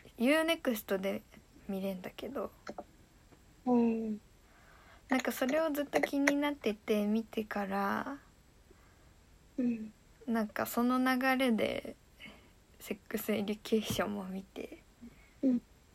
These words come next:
Speaker 1: で、
Speaker 2: あー、なるほどね。
Speaker 1: 全部一気にわーって見、見て。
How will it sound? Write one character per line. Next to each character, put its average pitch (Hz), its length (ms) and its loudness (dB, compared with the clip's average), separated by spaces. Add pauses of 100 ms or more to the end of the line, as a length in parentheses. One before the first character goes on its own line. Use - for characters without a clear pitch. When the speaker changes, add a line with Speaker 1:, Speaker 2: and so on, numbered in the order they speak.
(640)
Speaker 1:
で、 233 80 -2
Speaker 2:
あ 254 60 4
ー、 233 280 4
な 220 120 0
る 214 180 0
ほ - 100 -10
ど 214 40 -2
ね。 214 80 -4
Speaker 1:
全 277 220 6
部 233 160 0
一 247 100 0 (120)
気 - 100 -6
に 247 100 -2
わ 220 260 -4 (180)
ー - 20 -6
っ - 60 -14
て - 180 -6
見、 190 180 -8 (500)
見 202 140 -4
て。 - 340 -10